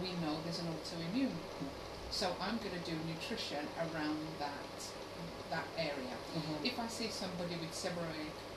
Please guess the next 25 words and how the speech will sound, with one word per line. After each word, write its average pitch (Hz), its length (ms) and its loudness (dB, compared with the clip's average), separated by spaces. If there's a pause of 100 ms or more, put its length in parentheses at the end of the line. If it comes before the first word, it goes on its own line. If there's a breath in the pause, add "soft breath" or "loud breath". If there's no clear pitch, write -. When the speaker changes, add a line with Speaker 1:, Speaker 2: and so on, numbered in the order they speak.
(120)
Speaker 1:
dermatitis, 156 720 0 (320)
no 175 60 2
matter 151 240 2 (100)
what 254 140 2 (100)
they - 160 -2
tell 170 280 -2 (100)
me, - 160 -2 (300)
I 160 120 2
already 220 380 2
know 165 180 2 (100)
that 170 120 -2
there's 151 180 -2
a 147 80 -4
digestive 139 540 -4 (100)
issue. - 280 -4 (840 loud breath)
And 185 180 2
so 175 400 4 (380)
it's 185 200 0
all 220 120 6
well 226 160 4
and 208 120 0
good 180 180 2
saying, 170 200 2
"I 165 160 2
can 175 120 -2